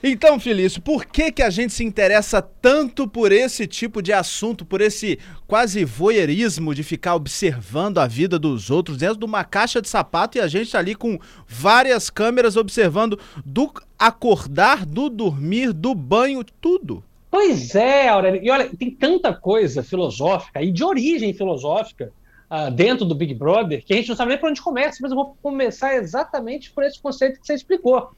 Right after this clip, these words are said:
Speaker 2: O conceito não só de voyeurismo, mas de espiar a vida alheia, né? Se a gente pegar lá no século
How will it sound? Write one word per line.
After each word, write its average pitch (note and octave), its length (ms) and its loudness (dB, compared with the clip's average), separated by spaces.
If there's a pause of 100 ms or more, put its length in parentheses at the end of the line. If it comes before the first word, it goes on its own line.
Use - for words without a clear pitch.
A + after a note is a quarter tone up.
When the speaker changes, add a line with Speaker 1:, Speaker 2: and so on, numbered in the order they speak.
(140)
Speaker 2:
O - 100 -8
conceito G#3 480 0
não A#3 200 0
só A3 160 0
de F3+ 100 -2
voyeurismo, F3+ 1040 0 (220)
mas E3 240 -4
de A#3 480 -4 (180)
espiar D#4 640 0
a G3+ 60 0
vida G3 240 0
alheia, F#3 500 0
né? A3+ 220 -6 (360)
Se - 140 -6
a F#3 40 0
gente A#3 200 -6
pegar G#3 480 0
lá F4 500 2
no D4+ 120 -6
século A#3+ 580 -4